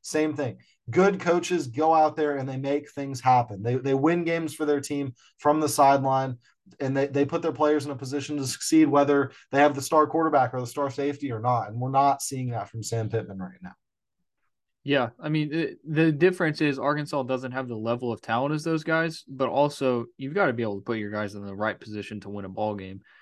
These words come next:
Speaker 2: Um, you look at the past two weeks, Alabama started what?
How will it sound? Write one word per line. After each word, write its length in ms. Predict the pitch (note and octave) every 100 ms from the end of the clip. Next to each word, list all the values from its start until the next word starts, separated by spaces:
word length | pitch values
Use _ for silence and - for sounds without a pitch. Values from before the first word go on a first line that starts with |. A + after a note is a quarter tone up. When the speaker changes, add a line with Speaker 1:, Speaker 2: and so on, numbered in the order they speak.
| _ _ _ -
Speaker 2:
Um, 400 | B2 A#2+ A#2 A2+ -
you 380 | C3 C#3 C#3 C#3+
look 240 | D#3 F3
at 100 | D3+
the 60 | B2+
past 400 | C#3+ C#3 C3 -
two 160 | B2+
weeks, 400 | A#2 C3+ C3 A2+
Alabama 720 | A#2+ D3 C3+ C3 C#3 C3+ A#2+ -
started 420 | - C3 B2+ A#2
what? 300 | A#2+ A2